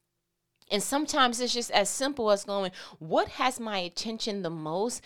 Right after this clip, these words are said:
and how can I be more present?" Maybe if you were more present in all the things that you do have, you wouldn't be in such agony for the things that you don't.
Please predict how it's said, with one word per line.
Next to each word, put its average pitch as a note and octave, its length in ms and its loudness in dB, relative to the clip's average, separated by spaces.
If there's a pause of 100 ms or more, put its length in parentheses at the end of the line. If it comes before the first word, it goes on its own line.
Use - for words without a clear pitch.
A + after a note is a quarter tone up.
(200)
and E3+ 140 -4
how A#3 240 0
can A3 240 -8
I F3+ 140 -2
be F#3 280 -6
more F3+ 280 -4
present?" F3+ 500 -2 (240)
Maybe C#4+ 420 0
if A3+ 140 -4
you A3+ 140 -4
were G#3+ 120 0
more G3+ 280 -2
present G3+ 480 -2
in E3+ 60 -4
all F#3+ 220 -2
the F3 120 -4
things F3+ 300 -6
that E3 200 -4
you D#3 80 -4
do G3 360 -4
have, D#3 380 -4
you F#3 140 -8
wouldn't F#3+ 320 -6
be E3+ 180 -8
in D3+ 60 -8
such D#3+ 400 -8
agony F3+ 400 -4
for D3 160 -8
the D3+ 140 -4
things D#3+ 340 -8
that C#3 180 -8
you C#3+ 160 -10
don't. D3+ 300 -4